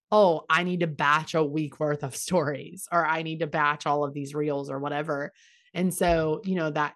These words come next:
that idea of just sort of challenging yourself with this, like, one thing or two things every day, it really builds a habit. And to me, that's all social media is, is just the habit of, like, showing up,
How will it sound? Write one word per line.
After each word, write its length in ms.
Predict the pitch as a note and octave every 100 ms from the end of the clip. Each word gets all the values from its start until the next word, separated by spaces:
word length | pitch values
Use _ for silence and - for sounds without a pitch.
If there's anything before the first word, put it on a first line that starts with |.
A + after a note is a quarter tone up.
| -
that 160 | E3
idea 400 | D#3+ D3+ D3+ E3
of 160 | F3+ D#3
just 180 | E3+ -
sort 140 | D#3+
of 80 | D3+
challenging 440 | D#3+ C#3+ D3 D3+
yourself 400 | D3+ D3 C#3+ C3+
with 140 | D3+ C#3+
this, 220 | D#3 -
like, 140 | D3+ D3 _
one 240 | D3+ D3+ D#3+
thing 340 | A#3+ F#3 D3+
or 100 | D3+
two 220 | D3+ E3+
things 380 | D#3+ F3+ E3+ D3
every 240 | D3 D3
day, 520 | D3+ F3+ E3+ D3+ D3+ D#3 _ _ _ _ _ _
it 140 | G3+
really 260 | F3 F3 A3
builds 300 | G3 F3+ D#3
a 60 | D#3
habit. 640 | - F3 D4 E3+ D3+ D#3+ -
And 260 | F3 E3+ - F#3+ G3
to 100 | F3+
me, 240 | E3 B3
that's 220 | F3+ D3+
all 160 | E3+ E3
social 320 | E3 D#3+ D#3+
media 300 | D3+ D3 C#3
is, 440 | C#3+ E3 D3+ F#3+
is 160 | E3+ D3+
just 240 | D#3 D3
the 80 | D3+
habit 500 | - - D3+ D3 C#3+
of, 120 | C#3+ D3+
like, 180 | D3 - _ _
showing 640 | - - - E3+ F3+ F3 E3
up, 380 | D#3 D3+ C#3+